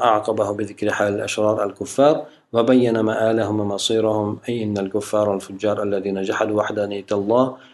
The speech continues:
وكذبوا رسله لن تنفعهم الأموال والأولاد في الآخرة شيئا ولن تدفع عنهم شيئا من عذاب الله وهم مخلدون في نار جهنم،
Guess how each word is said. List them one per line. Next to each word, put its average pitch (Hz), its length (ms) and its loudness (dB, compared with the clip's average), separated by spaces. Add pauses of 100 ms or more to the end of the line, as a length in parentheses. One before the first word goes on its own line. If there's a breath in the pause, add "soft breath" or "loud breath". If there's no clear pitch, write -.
(160 loud breath)
وكذبوا 110 600 0
رسله 120 320 0
لن 123 260 2
تنفعهم 104 560 0
الأموال 107 420 0
والأولاد 101 480 -2
في - 120 -14
الآخرة 101 540 -4
شيئا 123 420 0 (240 loud breath)
ولن 165 300 6
تدفع 123 340 2
عنهم 107 320 2
شيئا 120 220 -2
من 107 200 -2
عذاب 98 320 -2
الله 101 380 -2
وهم 101 200 -4
مخلدون 101 560 -4
في 98 160 -8
نار 92 200 -4
جهنم، 104 460 0